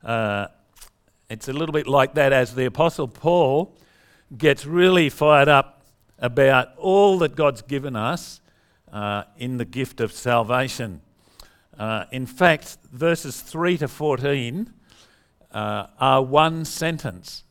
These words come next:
and it has two hundred and two words in the original. He gets so excited he forgets to punctuate, and it just keeps going. Uh, and he's, he's like a kid with a new toy, except he's not a kid with a new toy.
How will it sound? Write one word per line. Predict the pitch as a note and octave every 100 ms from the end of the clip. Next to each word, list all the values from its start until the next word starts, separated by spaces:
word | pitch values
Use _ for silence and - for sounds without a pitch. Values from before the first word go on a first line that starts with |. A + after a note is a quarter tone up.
| _ -
and | C3
it | C3
has | C3 B2+
two | - F3+ G3 G3
hundred | - D#3 D#3 D3+ D3
and | - C3 B2
two | - F3 E3
words | C#3+ E3 D#3+ A2 G2+
in | A#2
the | B2+
original. | B2+ C#3+ C#3 C#3 G#2+ - _ _ _ - _ _ _ _ _ _ _ -
He |
gets | D#3 F3
so | - G3
excited | G#3+ - F3 D#3
he | D3
forgets | D#3+ D#3 D#3
to | - D3+
punctuate, | D#3 D#3+ E3+ D#3+ G#2+ - _ - - _
and | C3 C3+ C3 C3
it | B2+
just | D3 G3 G3 -
keeps | - D#3+ D3 -
going. | D3+ D3+ E3 F#2+ - _ _ - _ _
Uh, | B2 B2+ A#2 A2+ - _ _ _ _ _ _ _ _
and | C#3+ D3+ D3
he's, | D#3+ D3
he's | E3 F3+
like | G#3 G#3+
a | E3
kid | - F#3
with | E3
a | D#3
new | D#3 D#3+
toy, | E3+ F3 D3+
except | D3 C#3 F3+ D#3
he's | D3
not | G3+ A#3+
a |
kid | - E3
with | C3+
a | B2
new | A#2+ B2+
toy. | - A#2 G#2 F#3+